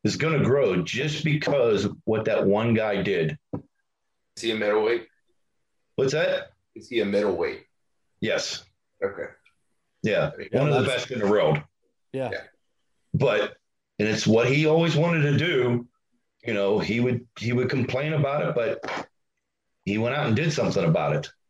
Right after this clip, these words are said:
Speaker 2: I give him credit for that.
Speaker 3: That
Speaker 1: Yeah,
Speaker 3: is
Speaker 1: you
Speaker 3: awesome.
Speaker 1: have to give him credit for that. He, he literally changed the whole landscape of the sport.
Speaker 2: Yeah.
Speaker 1: You know,
Speaker 3: Hundred percent.
Speaker 1: he, so the, the one show that he did got so much recognition.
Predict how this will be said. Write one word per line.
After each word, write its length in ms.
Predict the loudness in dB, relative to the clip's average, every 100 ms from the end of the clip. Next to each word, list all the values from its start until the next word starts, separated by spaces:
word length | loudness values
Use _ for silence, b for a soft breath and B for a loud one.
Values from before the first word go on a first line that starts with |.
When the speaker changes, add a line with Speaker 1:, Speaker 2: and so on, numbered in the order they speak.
| _ _
Speaker 2:
I 60 | -12
give 140 | -10
him 80 | -6
credit 300 | 0 0 0
for 140 | -6
that. 240 | -4 -6 -12 _ _ _
Speaker 3:
That 100 | -2
Speaker 1:
Yeah, 160 | 0 0
Speaker 3:
is 60 | 0
Speaker 1:
you 80 | -2
Speaker 3:
awesome. 60 |
Speaker 1:
have 260 | -4 -6 -6
to 60 |
give 180 | -6 -4
him 120 | -2 0
credit 220 | 0 -2
for 120 | -2
that. 160 | -2 -2
He, 360 | -2 -2 -4 _ b b
he 120 | -4
literally 380 | -2 -2 -2 -2
changed 300 | -2 -2 -2
the 60 | 0
whole 180 | 0 0
landscape 500 | 0 -2 -4 -4 -2
of 80 | -2
the 80 | -4
sport. 380 | -4 -2 -2 -4 -12 _ _ _ b b b b
Speaker 2:
Yeah. 120 | -4 -2
Speaker 1:
You 80 |
know, 300 | 0 2 2
Speaker 3:
Hundred 160 | 2 0 -4
percent. 120 | -2
Speaker 1:
he, 180 | -4 B B B
so 640 | -2 2 4 6 4 0 -4
the, 260 | 0 2 2
the 120 | 2
one 340 | 4 4 2 -2
show 240 | -2 -2
that 120 | 2
he 180 | 2 2
did 520 | 0 0 0 -2 -4 -10 _ _ _ _ _
got 160 | -6 -6
so 220 | -4 -2
much 220 | -2 -2
recognition. 720 | -2 -2 0 0 0 -2 -6